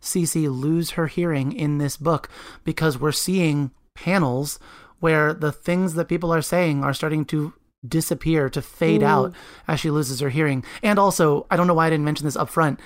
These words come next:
Speaker 1: Cece draws herself and other characters in the book as rabbits. So our attention is fully on the ears.
Speaker 2: <laughs>
Speaker 1: And so it's,
Speaker 2: I
Speaker 1: it's
Speaker 2: love
Speaker 1: just
Speaker 2: that.
Speaker 1: wonderful to have that, that, that, that, that call constantly to, to where our attention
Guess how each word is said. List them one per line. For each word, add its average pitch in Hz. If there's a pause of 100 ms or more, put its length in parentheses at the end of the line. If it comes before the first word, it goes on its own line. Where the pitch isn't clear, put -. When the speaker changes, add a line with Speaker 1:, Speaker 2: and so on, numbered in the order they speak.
(320)
Speaker 1:
Cece 190
draws 156
herself 151
and 156
other 151
characters 143
in 135
the 139
book 135
as 143
rabbits. 147 (280)
So 190
our 170
attention 185
is 151
fully 233
on 175
the 160
ears. 143
Speaker 2:
<laughs> 254 (1040)
Speaker 1:
And 311
so 170
it's, -
Speaker 2:
I -
Speaker 1:
it's 196
Speaker 2:
love 196
Speaker 1:
just 208
Speaker 2:
that. - (360)
Speaker 1:
wonderful 185
to 139
have 139
that, 147
that, 147
that, 139 (160)
that, 139
that 147
call 139
constantly 135
to, 147
to -
where 139
our 131
attention 131